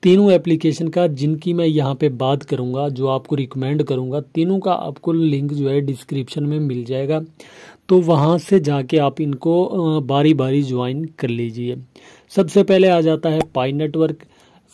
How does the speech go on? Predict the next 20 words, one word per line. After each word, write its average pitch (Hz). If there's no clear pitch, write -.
सबसे 180
पहले 190
पाई 165
नेटवर्क 175
को 180
ज्वाइन 165
कर 165
लें। 165
इसके 170
बाद 160
आता 147
है 156
दूसरे 143
नंबर 143
पे, 147
मैं 143
आपको 135
बता 131
दूं, 131
बीटीसी 147